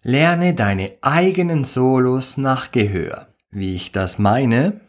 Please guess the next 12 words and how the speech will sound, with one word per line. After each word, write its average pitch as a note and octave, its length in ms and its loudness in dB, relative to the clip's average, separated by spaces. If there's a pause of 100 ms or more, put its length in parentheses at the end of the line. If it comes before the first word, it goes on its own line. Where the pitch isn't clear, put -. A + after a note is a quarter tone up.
Zunächst E3 460 0
mal, E3 380 4
auch D3+ 260 4
für B2 220 0
diese C3+ 340 0
Übung C3 500 0
brauchst G#2+ 380 -2
du A2+ 60 0
nur C3 280 0
deine G2 280 -2
Gitarre D3+ 800 -2 (120)
und E3 460 -4